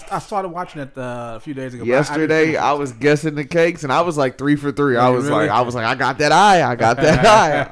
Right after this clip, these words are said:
Speaker 2: I'm telling you. So I was watching that yesterday. That's a pretty good show. It's
Speaker 1: Michael
Speaker 2: kinda
Speaker 1: was actually watching it yesterday. <laughs>
Speaker 2: Really?
Speaker 1: Yeah.
Speaker 2: Yeah. It's, it's a little goofy, <laughs> but
Speaker 1: Yeah, it is.
Speaker 2: you know, but it, it's great pastime T V.
Speaker 1: Yeah. Mm-hmm.
Speaker 2: That's pretty good.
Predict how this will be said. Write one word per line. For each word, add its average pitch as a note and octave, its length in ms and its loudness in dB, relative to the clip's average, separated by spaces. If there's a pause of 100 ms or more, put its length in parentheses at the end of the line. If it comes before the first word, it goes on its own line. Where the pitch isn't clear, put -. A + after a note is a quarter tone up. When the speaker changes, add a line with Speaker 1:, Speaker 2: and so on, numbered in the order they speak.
Speaker 2:
I'm C#3+ 80 -8
telling E3 400 -2
you. A2+ 100 -14 (380)
So A#2+ 100 -4
I B2+ 80 4
was C3+ 100 2
watching C#3+ 320 2
that C3 180 -6
yesterday. B2 600 -6 (100)
That's B2+ 300 -6
a B2 80 -6
pretty A2 240 -8
good G2+ 180 -10
show. B2 140 -8
It's F3+ 160 0
Speaker 1:
Michael A#3 160 0
Speaker 2:
kinda A3+ 160 0
Speaker 1:
was D#3 100 -6
actually C#3 300 -8
watching C3 360 -12
it A#2+ 60 -12
yesterday. B2+ 520 -8
<laughs> - 60 -12
Speaker 2:
Really? D3+ 360 2
Speaker 1:
Yeah. A#3 240 -4 (100)
Speaker 2:
Yeah. B2+ 360 -8 (100)
It's, G#3+ 180 -2
it's A#3+ 160 -4
a B3 80 -6
little C#4 220 -4
goofy, G#3 540 -6
<laughs> - 40 -20
but E3+ 720 2
Speaker 1:
Yeah, - 680 -4
it A3+ 100 -4
is. F3 260 -6
Speaker 2:
you F3 80 -8
know, C3+ 160 -4
but C#3+ 160 -2
it, E3+ 320 -2
it's F3+ 140 -4
great E3 520 -6
pastime A#2 600 -8
T D3+ 100 -16
V. C#3+ 40 -10
Speaker 1:
Yeah. G2 140 -6
Mm-hmm. B2+ 580 -14 (240)
Speaker 2:
That's A#2+ 220 -6
pretty A#2 220 -10
good. A2 380 -6